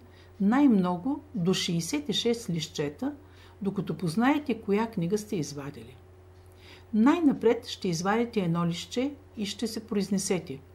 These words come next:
коя книга сте извадили. Ако не сполучите първия път, ще извадите втори, трети, четвърти, пети път, до шейсет и шест пъти. Ако и след това не успеете, ще знаете,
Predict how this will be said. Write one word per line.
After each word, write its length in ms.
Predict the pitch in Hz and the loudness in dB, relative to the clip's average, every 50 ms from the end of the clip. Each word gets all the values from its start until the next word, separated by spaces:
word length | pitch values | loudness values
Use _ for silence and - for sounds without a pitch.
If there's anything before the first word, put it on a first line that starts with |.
| - - - | -20 -14 -4
коя 260 | - 185 208 247 285 | -2 0 0 0 0
книга 380 | 294 - - 180 170 170 190 208 | -4 -4 -2 -2 -2 0 0 -2
сте 180 | 208 - - 170 | -4 -4 -6 -6
извадили. 500 | 147 - 147 143 135 127 - - - - - - - - - - - - - - - - - - - - - - - - - - - | -6 -6 -8 -12 -12 -14 -16 -18 -20 -20 -20 -20 -20 -20 -20 -20 -20 -20 -20 -20 -20 -20 -20 -20 -20 -20 -20 -20 -20 -20 -20 -4 2
Ако 320 | 202 202 208 208 - - 170 | 4 4 4 4 0 0 2
не 140 | 170 170 | 2 2
сполучите 680 | 165 - - 202 208 247 285 285 - - - 294 - - | 0 -2 -2 0 2 4 4 2 0 -4 -4 -4 -2 2
първия 360 | 254 214 190 175 170 170 170 | 4 4 4 4 2 0 -2
път, 180 | 170 165 - | -4 -6 -6
ще 200 | - - - 190 | -8 -8 -4 -4
извадите 480 | 170 156 170 185 190 196 196 196 - 180 | -4 -2 0 0 0 0 -2 -2 -6 -8
втори, 460 | - - - 175 175 180 185 185 185 | -10 -8 -6 -2 -2 -2 0 -2 -4
трети, 440 | 185 - - 170 175 185 180 185 190 | -6 -6 -6 -4 -4 -4 -6 -8 -10
четвърти, 560 | - - - - - 160 165 170 - - 202 | -10 -10 -12 -8 -8 -6 -6 -6 -6 -6 -6
пети 480 | 202 - - 175 180 180 180 - - 220 | -6 -4 -4 -4 -4 -4 -6 -6 -8 -8
път, 340 | - - 233 233 233 - - - - - - - - - - - - | -2 -2 -2 -2 -2 -12 -18 -20 -20 -20 -20 -20 -20 -20 -20 -12 -6
до 300 | 190 165 202 262 302 - | -2 4 6 6 6 4
шейсет 500 | - - - 208 185 170 - - 240 233 | 2 -2 -2 0 0 0 0 2 2 2
и 40 | 208 | 4
шест 360 | - - 180 156 147 - - | 2 2 0 -2 -2 -4 -8
пъти. 300 | - 127 - - - - - - - - - - - - - - | -12 -14 -14 -14 -18 -20 -20 -20 -20 -20 -20 -20 -20 -10 0 0
Ако 240 | 180 165 175 160 | 0 2 2 -4
и 80 | 143 143 | -6 -6
след 300 | - - 214 233 226 - | -2 2 2 2 2 2
това 160 | - 370 349 | -4 -4 -2
не 160 | 339 320 277 | 2 4 4
успеете, 760 | 208 170 - - - - 160 156 156 156 151 - 262 294 294 - - - - - - - - - - - - - - - - | 4 4 0 -6 -4 -2 0 0 0 0 -2 -2 -4 -4 -4 -4 -14 -20 -20 -20 -20 -20 -20 -20 -20 -20 -20 -20 -20 -20 -20
ще 220 | - - - 165 | -12 -4 -2 -2
знаете, 560 | 151 - 170 175 180 190 208 220 220 - - | 0 0 0 0 2 0 0 -2 -4 -6 -14